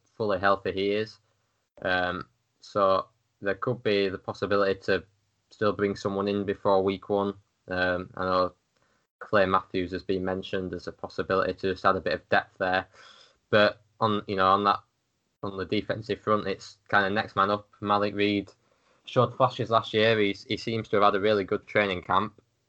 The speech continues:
Uh, and, you know, he's gonna be the number three pass rusher anyway.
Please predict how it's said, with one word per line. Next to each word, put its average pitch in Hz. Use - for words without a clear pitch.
Uh, 92
and, 92
you 95
know, 90
he's 92
gonna 104
be 90
the 90
number 92
three 98
pass -
rusher 95
anyway. 92